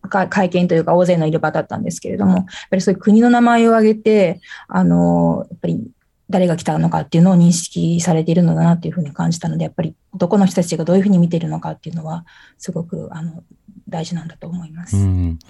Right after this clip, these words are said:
Speaker 2: たくさんの目と耳があることを期待しているというような雰囲気なんですか？
Speaker 1: そうですね。はい。
Speaker 2: うん。
Speaker 1: それはすごく感じました。
Speaker 2: なるほど。わかりました。伊藤さん、ありがとうございました。
Speaker 1: はい。どうもありがとうございました。
Speaker 2: 気をつけて取材続けてください。
Speaker 1: はい。ありがとうございます。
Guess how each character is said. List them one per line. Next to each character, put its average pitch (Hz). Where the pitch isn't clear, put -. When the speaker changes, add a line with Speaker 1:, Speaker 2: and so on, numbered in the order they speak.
Speaker 2:
た -
く -
さ 139
ん -
の 107
目 123
と 110
耳 110
が 101
あ 104
る 104
こ 98
と 85
を 80
期 -
待 127
し -
て 135
い 139
る 156
と 101
い -
う -
よ 90
う -
な 80
雰 -
囲 95
気 90
な 78
ん 76
で 73
す -
か？ 90
Speaker 1:
そ -
う 160
で 151
す -
ね。 185
は 175
い。 -
Speaker 2:
う -
ん。 82
Speaker 1:
そ 82
れ 82
は 80
す 80
ご 85
く -
感 160
じ -
ま 165
し -
た。 -
Speaker 2:
な 87
る 82
ほ 78
ど。 78
わ -
か 107
り 101
ま 104
し -
た。 117
伊 117
藤 110
さ 113
ん、 113
あ 113
り 120
が 143
と 139
う -
ご -
ざ 120
い 123
ま 131
し -
た。 107
Speaker 1:
は 185
い。 180
ど 190
う 185
も 185
あ -
り 190
が 202
と 196
う -
ご 190
ざ 185
い 190
ま 190
し 190
た。 190
Speaker 2:
気 -
を 135
つ 131
け 131
て 113
取 -
材 101
続 98
け -
て 104
く -
だ 98
さ 101
い。 90
Speaker 1:
は -
い。 -
あ -
り 175
が 180
と 170
う 165
ご 165
ざ 165
い 165
ま 165
す。 -